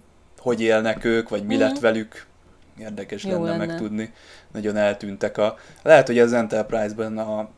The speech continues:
Speaker 1: többi évadban
Speaker 2: Mhm.
Speaker 1: visszatértek volna, ezt nem tudom, de, de a többi sorozatban valahogy úgy el... Illetve talán a, a Star Trek Beyond, a Mindenen túlba volt egy
Speaker 2: Mhm.
Speaker 1: ut-, egy nagyon rövid utalás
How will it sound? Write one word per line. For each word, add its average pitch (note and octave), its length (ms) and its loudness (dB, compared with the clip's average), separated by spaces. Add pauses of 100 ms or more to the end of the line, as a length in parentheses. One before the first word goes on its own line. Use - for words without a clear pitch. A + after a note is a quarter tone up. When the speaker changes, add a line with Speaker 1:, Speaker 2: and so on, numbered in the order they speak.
Speaker 1:
többi A2 260 0
évadban G#2 840 -4
Speaker 2:
Mhm. A#3+ 380 -12
Speaker 1:
visszatértek A#2 760 -2
volna, A#2+ 460 0
ezt A2 140 -10
nem G#2+ 160 -6
tudom, B2 420 -4 (960)
de, G#2+ 460 0 (320)
de A2+ 60 0
a A#2+ 60 0
többi G#2+ 240 0
sorozatban G#2 600 -2
valahogy G#2 420 -6
úgy G2+ 140 -8
el... G2 340 -4 (240)
Illetve C3 460 2
talán B2+ 340 2
a, A2 200 0 (480)
a - 80 -14
Star C3 260 -2
Trek G#2 220 -8
Beyond, G2+ 480 -4
a A2+ 120 -4
Mindenen G#2 560 -6
túlba G#2 440 -6
volt A2 280 0
egy - 80 -2
Speaker 2:
Mhm. A#3+ 100 -4
Speaker 1:
ut-, C4+ 220 -6
egy G#2 220 -10 (140)
nagyon A2 320 -2
rövid G#2+ 300 -2
utalás G2 720 -4